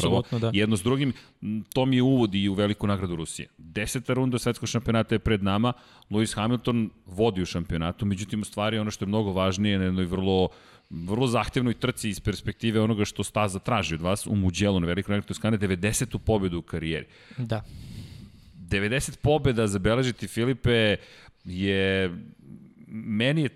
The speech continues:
Speaker 2: meni to i dalje nekako teško shvatljivo. Čak i kada je Schumacher to ostvarivao, razmišljam, evo, evo, evo ga čovek, dakle, kao što ćete primetiti, ako nas slušate, nećete baš uočiti, ali evo, mi smo tu da vam ispričamo. Gledamo sliku iz dve hiljade prve godine i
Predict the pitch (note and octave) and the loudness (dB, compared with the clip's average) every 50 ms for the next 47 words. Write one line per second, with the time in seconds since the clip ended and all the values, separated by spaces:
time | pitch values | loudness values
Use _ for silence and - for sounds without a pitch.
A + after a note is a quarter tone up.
0 | _ _ - G#2 G#2+ A#2+ C3 C3 - - C3+ B2 G#2 - G#2+ A#2 B2 A2+ A#2 A#2 | _ _ -8 -6 -4 -2 -2 -4 -4 -6 -6 -4 0 0 0 0 0 0 -2 -2
1 | - - - G#2+ - - G#2 G2+ - - G#2+ - - - F2+ F2+ - F#2 E2 - | -4 -6 -8 -6 -2 -2 -2 -2 -2 -4 -6 -6 -2 -2 -2 0 -2 -4 -6 -2
2 | - G#2+ - - - A#2+ A2 A2 - - - B2 C#3+ D#3 - - G#2+ - - A2 | -4 -4 -4 -2 -2 0 0 0 0 2 2 2 2 2 0 -2 -4 0 0 0
3 | G2+ - - G2+ G2 F#2 F#2+ G2+ A2 C3 C3 B2+ A2+ G2+ G2 G2+ G2+ A2+ B2+ - | 0 0 0 0 0 2 2 2 2 2 2 2 0 -2 -4 -6 -6 -6 -6 -8
4 | - G2 D#2+ - - F2+ G2+ A2+ A2+ - - G#2 A#2 C#3+ D3+ - - - A#2+ C3+ | -8 -10 -12 -8 -4 0 0 0 0 0 -2 0 2 2 0 0 -2 -2 0 0
5 | D3 D#3+ C3 - - D3 C#3 C3 A2 - - - - _ _ _ _ _ _ - | 0 -2 -2 -2 0 2 2 2 2 0 -4 -20 -20 _ _ _ _ _ _ -6
6 | - F#2+ G2+ - - G#2+ G#2+ G2 - - G#2 G2 - - - - - F#2 - - | -2 -2 0 2 2 0 0 0 -4 -14 -18 -18 -18 -20 -14 -8 -6 -6 -6 -6
7 | F#2+ - - - - - - F#2 A2 C3 C#3+ - F3+ - - G2+ E2 D#2+ - - | -12 -14 -12 -12 -6 -4 -2 0 0 0 0 -2 -4 -2 -2 0 0 -2 -2 -2
8 | G2 G2+ - - - - C3+ C3 - C3+ - - B2+ B2+ G#2+ F2 - - - - | -2 -2 -2 -2 0 0 0 0 0 -2 -2 -2 0 0 -2 -2 -4 -10 -10 -8
9 | D#2+ E2+ E2 - - - F2 F#2 G#2 - - A#2+ - B2+ B2 A#2 A#2 A2+ A2 G#2+ | -6 -6 -6 -6 -2 -2 0 0 0 0 0 -2 0 0 2 2 4 4 4 4
10 | G#2 A2 A#2+ A2+ - A#2 A2+ - A#2+ A2 G#2+ G#2 G2+ G#2 G2+ - - A2+ G2 - | 4 2 2 2 0 0 0 0 2 2 2 2 2 0 0 0 -2 -4 -2 0
11 | G2+ G2 G#2 A#2+ A2 - - - - - - - G#2+ A#2+ C3 B2+ A2+ - - C3+ | 0 2 2 2 0 -2 -6 -20 -20 -14 -6 -4 -2 -2 -2 -2 -4 -2 -2 -4
12 | C3 - A#2+ G2+ F2+ G2 A#2+ A2+ - A#2+ A#2+ A#2 G2+ - - B2+ G#2 G2+ F2 E2+ | -2 -2 -4 -2 0 -2 -2 0 0 0 2 2 2 2 2 2 2 0 2 2
13 | F2+ F2 D#2 D#2 D2+ F2 G#2 A#2 - - - - - _ _ - - F2+ F2+ | 2 2 2 0 0 2 0 0 0 -4 -16 -20 -20 _ _ -2 0 2 4